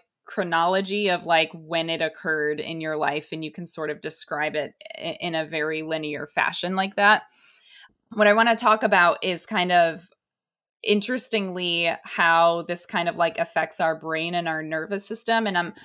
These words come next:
not a doctor or a psychiatrist or anything like that, but I, I have, this is, like, a special interest of mine. So I have, like, really, like, looked into, like, how this stuff actually affects. And what I find so fascinating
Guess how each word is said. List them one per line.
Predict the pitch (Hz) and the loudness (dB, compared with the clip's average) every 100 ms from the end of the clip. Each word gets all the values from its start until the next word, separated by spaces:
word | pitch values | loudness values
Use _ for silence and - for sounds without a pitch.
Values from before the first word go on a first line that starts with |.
| - - _ _ _ _ _ _ 269 | -20 -20 _ _ _ _ _ _ 0
not | 302 320 294 | 6 8 8
a | 262 | 6
doctor | 240 220 220 214 | 6 4 4 6
or | 208 | 6
a | |
psychiatrist | - 277 - 277 311 - 240 220 | 4 -2 0 2 2 2 0 2
or | 208 | 2
anything | 190 196 196 | 2 0 -2
like | 185 180 - | 0 0 2
that, | 180 156 - 202 | 2 2 0 4
but | 185 - | 4 6
I, | 196 185 - | 4 2 0
I | 185 | 2
have, | 220 190 190 170 - | 6 4 4 -10 -4
this | 214 214 | -2 0
is, | |
like, | 196 196 | 0 0
a | |
special | 202 240 254 | 0 0 0
interest | 214 214 202 | -2 -2 -6
of | 180 | -4
mine. | 156 165 | -4 -2
So | 180 | 0
I | |
have, | 185 175 | 0 0
like, | 180 175 | -2 -4
really, | 185 190 208 | 0 4 4
like, | 202 175 165 | 4 2 0
looked | 175 185 | -6 -6
into, | 175 175 185 | -8 -4 -2
like, | 160 - | 0 -2
how | - 160 | -2 -2
this | 170 175 | -2 -6
stuff | - 156 156 | -4 -2 -2
actually | - 156 - 160 151 151 | -4 -6 -6 -8 -8 -6
affects. | 170 - 160 - - - | -8 -2 -2 -2 -6 -8
And | - 170 165 - | -2 -2 -2 -2
what | 185 | 2
I | 180 175 165 - _ - | 4 4 0 -8 _ 0
find | 214 302 320 | 0 0 -2
so | 214 | -4
fascinating | 196 - 170 - 175 156 151 117 | -2 2 0 0 -8 -8 -8 -8